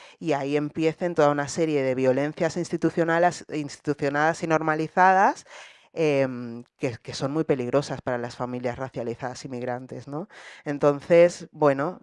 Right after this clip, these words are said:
em, la maternidad también, igual que el feminismo es hegemónico, también hay una maternidad hegemónica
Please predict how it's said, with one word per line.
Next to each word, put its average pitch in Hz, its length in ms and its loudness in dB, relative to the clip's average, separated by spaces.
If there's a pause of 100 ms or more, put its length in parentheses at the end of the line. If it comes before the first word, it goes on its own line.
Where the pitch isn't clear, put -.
(120)
em, 120 720 -8
la 139 220 2
maternidad 135 720 0
también, 165 640 2 (480)
igual 143 360 4
que - 100 -2
el 143 60 -2
feminismo 147 500 -2
es - 220 -6
hegemónico, 175 640 4
también 143 320 0
hay 135 80 0
una 139 160 0
maternidad 139 520 0
hegemónica 185 880 2